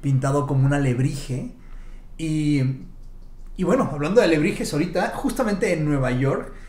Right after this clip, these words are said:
en Rockefeller Center, hay una, eh, exposición de unos alebrijes mexicanos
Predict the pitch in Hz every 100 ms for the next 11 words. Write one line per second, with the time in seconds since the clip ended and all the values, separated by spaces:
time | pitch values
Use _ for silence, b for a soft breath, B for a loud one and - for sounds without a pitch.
0 | B 147 139 160 165 143 254 269 - 180
1 | 165 160 170 170 165 170 170 - - -
2 | 139 131 127 123 127 139 - 175 143 135
3 | 185 175 170 170 143 127 139 131 151 131
4 | 117 123 117 113 110 -